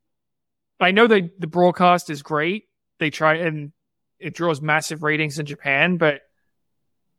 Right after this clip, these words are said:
all these guys are so spread out. Like, what, wh-, is this race? Is it ever exciting in the final stage? Like, I get that people run course records and stuff, but to me, you're al-, by structuring it that way, you're almost guaranteeing you're never going to have a close, exciting race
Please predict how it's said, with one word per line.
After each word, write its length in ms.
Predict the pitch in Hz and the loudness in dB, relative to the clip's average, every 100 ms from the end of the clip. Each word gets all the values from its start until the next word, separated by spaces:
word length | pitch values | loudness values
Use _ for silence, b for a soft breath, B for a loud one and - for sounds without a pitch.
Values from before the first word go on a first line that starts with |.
| _ _ _ _ _ | _ _ _ _ _
all 160 | - 202 | 0 2
these 200 | 247 185 | 2 2
guys 240 | 202 196 | 2 2
are 20 | 165 | -2
so 240 | - 196 | -2 -2
spread 320 | - - 165 | -2 0 2
out. 400 | 160 208 104 - _ _ _ _ _ - | 4 2 -2 -10 _ _ _ _ _ -2
Like, 160 | 185 | -2
what, 180 | 170 214 | 0 -2
wh-, 400 | 220 214 220 220 | -2 -8 -10 -10
is 120 | 233 | -8
this 200 | 202 185 | -2 -2
race? 280 | 185 208 - - 208 | 2 2 0 -10 -20
Is 140 | 196 180 | -12 -12
it 100 | - | -2
ever 280 | 175 180 196 | 0 4 2
exciting 440 | 180 170 165 208 | 2 2 2 2
in 80 | 202 | -2
the 80 | 160 | -4
final 320 | - 165 165 | -2 0 0
stage? 500 | - 151 143 202 202 | -4 -4 -2 -4 -4
Like, 320 | 170 160 139 | -4 -4 -4
I 360 | 104 131 107 170 | -12 -16 -18 -20
get 240 | 156 170 | -12 -12
that 120 | 175 165 | -12 -10
people 320 | 175 175 160 | -8 -4 -2
run 200 | 156 151 | -2 -2
course 280 | - 151 143 | -2 -4 2
records 420 | 160 165 156 143 | 0 2 -4 -4
and 100 | 131 | -10
stuff, 320 | - 143 135 | 0 0 0
but 200 | - 143 - _ _ _ _ _ _ _ _ _ _ _ _ | -6 -12 -12 _ _ _ _ _ _ _ _ _ _ _ _
to 100 | - | 0
me, 100 | 175 | 4
you're 260 | 196 175 175 | 6 6 6
al-, 100 | 180 | 4
by 240 | 180 175 | 2 0
structuring 600 | 151 - 190 196 196 180 | 0 -2 -2 -2 -8 -8
it 60 | 160 | -4
that 180 | 156 165 | -4 0
way, 180 | 160 | -2
you're 120 | 151 156 | -2 -4
almost 280 | 156 147 | -4 -4
guaranteeing 600 | - 151 147 135 156 147 | -2 0 0 -4 -6 -6
you're 100 | 139 | -8
never 300 | 139 143 143 | -6 -4 -4
going 180 | 143 139 | -4 -4
to 80 | 135 | -4
have 160 | 139 131 | -4 -4
a 60 | |
close, 300 | - 139 127 | -6 -6 -6
exciting 400 | 127 - 139 131 | -8 0 0 0
race 500 | 127 131 127 - - | -2 -2 -2 -10 -12